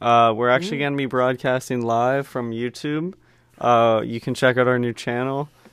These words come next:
Speaker 1: Mars Ball Boys, Mars Space Ball Boys,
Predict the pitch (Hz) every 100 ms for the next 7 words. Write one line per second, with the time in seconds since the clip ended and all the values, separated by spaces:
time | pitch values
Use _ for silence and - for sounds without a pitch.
0 | _ 120 120 120 117 120 123 135 135 135
1 | 135 - _ _ _ _ 123 123 123 -
2 | 120 123 123 - - 113 113 135 139 139
3 | -